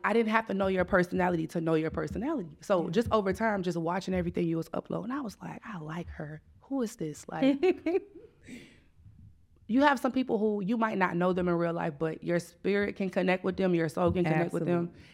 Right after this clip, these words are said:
Speaker 1: That happens to me all the time. Like,
Speaker 2: Absolutely.
Speaker 1: <sighs> I'm just happy to be here. I'm j-, I'm
Speaker 2: I'm
Speaker 1: so happy
Speaker 2: really
Speaker 1: to be
Speaker 2: happy
Speaker 1: here.
Speaker 2: to have
Speaker 1: Like,
Speaker 2: you.
Speaker 1: from the time you posted about starting the podcast, I knew just in getting to know you, it was gonna be great, but I just never, s-,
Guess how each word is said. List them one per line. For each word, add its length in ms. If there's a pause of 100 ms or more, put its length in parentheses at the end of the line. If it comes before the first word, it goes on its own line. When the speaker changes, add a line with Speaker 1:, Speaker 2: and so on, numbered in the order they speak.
Speaker 1:
That 120
happens 280
to 100
me 140 (100)
all 160
the 80
time. 340 (260)
Like, 180
Speaker 2:
Absolutely. 680 (180)
Speaker 1:
<sighs> 220
I'm 1040
just 160
happy 220
to 80
be 160
here. 320 (500)
I'm 140
j-, 100
I'm 120
Speaker 2:
I'm 40
Speaker 1:
so 160
happy 140
Speaker 2:
really 140
Speaker 1:
to 40
be 60
Speaker 2:
happy 260
Speaker 1:
here. 120
Speaker 2:
to 0
have 220
Speaker 1:
Like, 160
Speaker 2:
you. 300 (480)
Speaker 1:
from 220
the 80
time 320
you 80
posted 400
about 320 (160)
starting 320
the 80
podcast, 600 (440)
I 200
knew 520 (200)
just 240
in 160
getting 200
to 60
know 140
you, 180
it 60
was 100
gonna 140
be 100
great, 460
but 160
I 100
just 240
never, 360
s-, 120